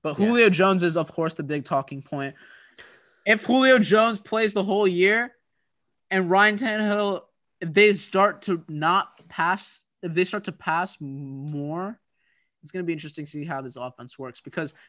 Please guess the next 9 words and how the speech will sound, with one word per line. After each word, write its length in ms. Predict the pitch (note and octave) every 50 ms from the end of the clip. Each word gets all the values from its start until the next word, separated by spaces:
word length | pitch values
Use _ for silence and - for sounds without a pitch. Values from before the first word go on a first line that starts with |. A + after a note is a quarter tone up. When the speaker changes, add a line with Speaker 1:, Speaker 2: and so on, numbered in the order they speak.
| _ -
Speaker 1:
Derrick 260 | E3+ F3+ G3 G3+ G3+
Henry, 380 | - - - F#3 F3 F3 F3+ - _ - - F3 E3
Derrick 260 | - F3+ G3+ G#3 -
Henry 300 | - F#3 E3 E3 E3 D#3+
still 500 | D3 - - - - D#3 D#3 D#3+ D#3+ C#3+
runs 280 | B2+ C3 B2+ B2 A#2+ -
that 160 | B2 A2+ A2
offense, 520 | A2+ A#2 - - _ - - - _ _ _ _
and 280 | D3 C#3+ C#3 C#3 C#3